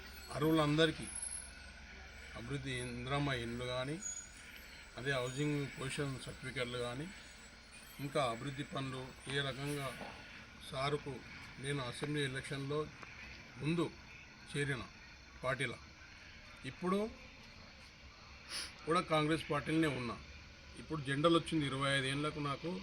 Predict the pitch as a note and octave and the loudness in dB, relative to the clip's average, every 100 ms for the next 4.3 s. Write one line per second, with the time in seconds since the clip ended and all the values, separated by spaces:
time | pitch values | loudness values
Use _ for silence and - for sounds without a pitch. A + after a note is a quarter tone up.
0 | C3 B2 D3 C#3+ C3 A2 C3 C3+ F3+ - | -4 -2 0 2 0 -2 -4 -2 -4 -6
1 | - - - - B2+ D3+ D#3+ E3 E3+ D#3 | -14 -14 -14 -2 4 6 6 6 4 -2
2 | D3 C#3+ C#3 F3 F#3 - - - - - | 2 2 4 0 0 -4 -14 -16 -16 -14
3 | - A#2+ C#3+ E3 E3+ C#3 - - - - | -8 2 8 10 12 10 6 -10 -12 -4
4 | C3+ C#3 | 2 2